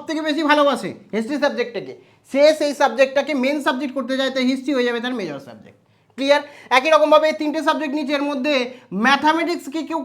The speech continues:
খুব ভালোবাসে স্টুডেন্ট, তো ম্যাথামেটিক্সে অনার্স পড়তে চায়, তাহলে সেটা তার মেজর সাবজেক্ট হয়ে যাবে। এ, কিংবা,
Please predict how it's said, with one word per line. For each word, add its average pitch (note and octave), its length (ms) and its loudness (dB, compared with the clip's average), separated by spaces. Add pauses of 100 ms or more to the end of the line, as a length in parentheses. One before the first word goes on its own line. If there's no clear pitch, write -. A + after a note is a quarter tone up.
খুব F4 160 0 (120)
ভালোবাসে C#4 420 4 (100)
স্টুডেন্ট, F#3+ 360 -2 (300)
তো - 60 -2 (100)
ম্যাথামেটিক্সে D4+ 580 2 (100)
অনার্স D4 260 0
পড়তে C4+ 220 -4
চায়, A#3 180 0
তাহলে C4+ 200 2 (100)
সেটা C#4 220 -2
তার C4 180 -2
মেজর B3 220 0 (100)
সাবজেক্ট C#4+ 320 -4
হয়ে D4 140 -2
যাবে। D4 160 -2 (460)
এ, - 20 -4 (240)
কিংবা, F4 380 4